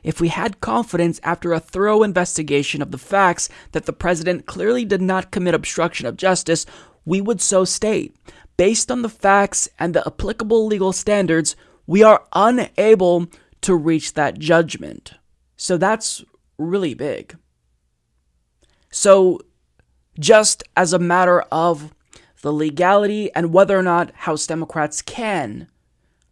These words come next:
pursue impeachment, can they do that? Absolutely. I think that they have more than enough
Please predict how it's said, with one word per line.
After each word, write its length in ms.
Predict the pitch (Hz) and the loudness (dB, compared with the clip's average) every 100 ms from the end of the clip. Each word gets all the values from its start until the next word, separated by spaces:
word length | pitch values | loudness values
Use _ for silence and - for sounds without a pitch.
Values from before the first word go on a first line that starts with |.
| _ - | _ -8
pursue 380 | 170 - 156 151 | -6 -4 -4 -4
impeachment, 640 | 143 131 - - - - _ _ _ _ _ _ - | -6 -8 -12 -14 -18 -20 _ _ _ _ _ _ -14
can 160 | 139 | -10
they 120 | 107 | -10
do 180 | 110 180 | -4 0
that? 280 | 214 220 - _ _ _ _ _ _ _ _ _ _ _ _ | 2 0 -2 _ _ _ _ _ _ _ _ _ _ _ _
Absolutely. 640 | 151 175 - 139 147 131 | -2 0 -4 -8 -8 -6
I 80 | 120 | -6
think 160 | 151 151 | -4 -6
that 140 | 139 | -6
they 100 | 147 | -6
have 300 | 131 135 156 | -6 -6 -6
more 480 | 147 143 160 180 - | -6 0 2 2 0
than 220 | 143 143 | -6 -6
enough 480 | 135 143 170 143 - | -4 0 0 0 -4